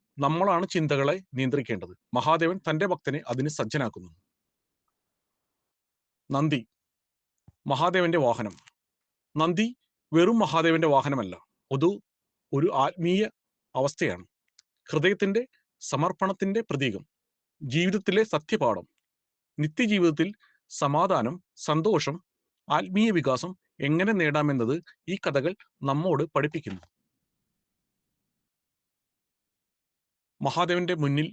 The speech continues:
ഇരിക്കുന്ന നന്ദി ഒന്നും ചോദിക്കാതെ, ഒന്നും പ്രതീക്ഷിക്കാതെ, ഹൃദയത്തിന്റെ മുഴുവൻ സമർപ്പണത്തോടും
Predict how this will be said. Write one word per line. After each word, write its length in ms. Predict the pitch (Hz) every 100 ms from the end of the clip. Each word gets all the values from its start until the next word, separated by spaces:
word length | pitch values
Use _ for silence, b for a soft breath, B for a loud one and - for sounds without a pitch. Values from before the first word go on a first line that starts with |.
| -
ഇരിക്കുന്ന 360 | 127 127 135
നന്ദി 320 | 135 113 98 104 _ _ _ _ _ _ _ -
ഒന്നും 320 | 147 175 226
ചോദിക്കാതെ, 520 | 220 165 151 135 117 110 - _ -
ഒന്നും 280 | 151 180 226
പ്രതീക്ഷിക്കാതെ, 720 | 208 165 151 156 143 104 101 _ _ _ _ _ _ -
ഹൃദയത്തിന്റെ 500 | 147 160 185 185 190
മുഴുവൻ 300 | 175 175 226
സമർപ്പണത്തോടും 840 | 220 185 175 165 160 - 143 131